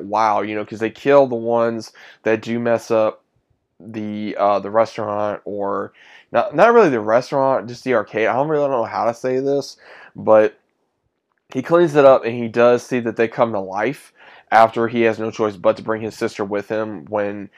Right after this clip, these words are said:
there is no, uh, nobody to watch her. And then she plays with them, and then he later figures out that Vanessa knew they were alive,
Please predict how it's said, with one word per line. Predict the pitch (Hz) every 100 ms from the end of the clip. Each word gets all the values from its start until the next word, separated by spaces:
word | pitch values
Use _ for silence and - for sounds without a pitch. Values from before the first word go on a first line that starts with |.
| - - -
there | 107 110 80
is | 107 107 104
no, | 98 104 107 107 107 110 107
uh, | - 98 101 98
nobody | 104 107 107
to | 90
watch | 98 101 -
her. | 123 120 - _ - - - -
And | 113 107
then | 110 110
she | 107 110
plays | - 151 147
with | 143 135
them, | 139 135 131 90
and | 110
then | 110 110
he | 113
later | 113 120 117
figures | 120 110 107
out | 107 107 107 - _ _ -
that | 104 104 107 107 104 - _ _ _ _ _ _ -
Vanessa | 107 107 123 151 - 120
knew | 120 120
they | 110
were | 107 92
alive, | 85 95 92 50 - -